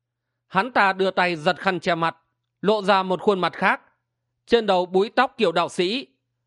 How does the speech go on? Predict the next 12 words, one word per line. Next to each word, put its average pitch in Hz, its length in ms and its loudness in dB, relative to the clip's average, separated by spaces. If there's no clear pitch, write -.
chỉ 208 140 2
là 202 140 2
trên 196 200 -4
mặt 180 200 -2
vẫn 247 240 0
còn 190 240 2
một 170 220 0
vết 254 200 0
vải 180 200 2
đen 170 220 -2
che 170 160 0
kín. 165 340 -2